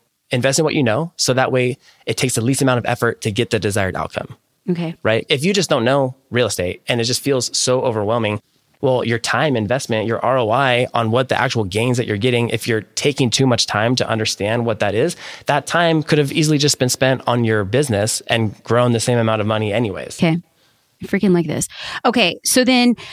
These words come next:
Speaker 2: talk to me, the one caveat when we talk about the growth categories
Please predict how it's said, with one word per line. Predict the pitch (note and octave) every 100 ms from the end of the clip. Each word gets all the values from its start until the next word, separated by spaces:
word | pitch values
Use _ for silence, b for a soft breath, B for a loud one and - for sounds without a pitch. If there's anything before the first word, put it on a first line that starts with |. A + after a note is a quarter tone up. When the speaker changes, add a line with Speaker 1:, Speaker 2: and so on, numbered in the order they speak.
| B -
Speaker 2:
talk | - B3+ -
to | D4
me, | C#4 - _
the | G3+ G3+ G#3+
one | A3+ C#4
caveat | - A3 F3+ D#3+ -
when | G3 G#3
we |
talk | G#3 G#3+ G#3
about | G#3 -
the | F#3+
growth | G3+ F#3+ G3
categories | - F#3 F#3+ A3+ A#3+ B3+ B3+